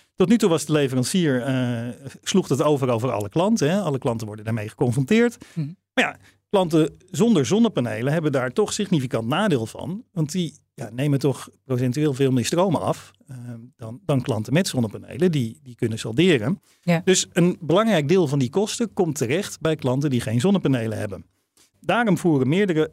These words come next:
Speaker 1: leveranciers nu terugleverkosten in, omdat ze zeggen van ja, daarmee komen de kosten terecht bij de veroorzakers van die kosten.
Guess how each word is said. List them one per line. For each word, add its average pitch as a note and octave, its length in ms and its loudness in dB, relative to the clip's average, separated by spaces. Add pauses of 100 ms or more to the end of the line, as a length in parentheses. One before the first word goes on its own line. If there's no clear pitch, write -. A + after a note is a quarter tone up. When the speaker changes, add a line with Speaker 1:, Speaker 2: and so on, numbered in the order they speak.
Speaker 1:
leveranciers C#3 640 0
nu G#2 140 -6
terugleverkosten E3+ 920 -2
in, F#3 140 0
omdat C3+ 240 -4
ze - 120 -14
zeggen B2 300 -12
van C#3 100 -2
ja, A2+ 80 -2
daarmee D3 380 0
komen B2+ 300 0
de G#2+ 140 -4 (400)
kosten F3 480 0
terecht C3+ 520 -2
bij A#2+ 420 -2
de B2 220 -6
veroorzakers D3 920 -2
van G#3 220 -2
die A#2+ 100 2
kosten. - 380 -10